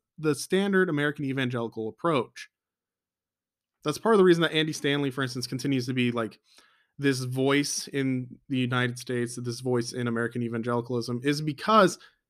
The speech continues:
people agree with him. They, they, they don't think it's a controversial thing that he said. They don't think it's a bad thing that he said, that we need to unhitch from the Old Testament.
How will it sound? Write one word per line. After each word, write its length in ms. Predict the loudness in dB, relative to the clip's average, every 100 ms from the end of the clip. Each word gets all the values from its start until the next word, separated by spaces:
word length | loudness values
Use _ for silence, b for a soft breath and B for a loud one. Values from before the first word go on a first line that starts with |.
| _ _
people 220 | 4 6
agree 240 | 8 10 10
with 140 | 8
him. 260 | 6 0 -4 _ _ _ _ _ _ _ _ _ 6
They, 120 | 6
they, 260 | 10 8 8
they 200 | 6 6
don't 220 | 6 4
think 200 | 2 2
it's 120 | 0
a 40 |
controversial 600 | 2 2 2 4 2 2
thing 200 | 0 2
that 80 | 4
he 80 | 2
said. 180 | 2 2
They 60 |
don't 160 | 2 2
think 120 | -2
it's 100 | -2
a 40 | 0
bad 280 | 4 4 2
thing 140 | 0
that 100 | 0
he 60 | 0
said, 220 | 0 0
that 120 | -2
we 80 | -2
need 140 | 0
to 180 | -2 -2
unhitch 340 | -4 -2 -4 -4
from 140 | -4
the 80 | -2
Old 160 | -2
Testament. 520 | -4 -6 -6 -6 -6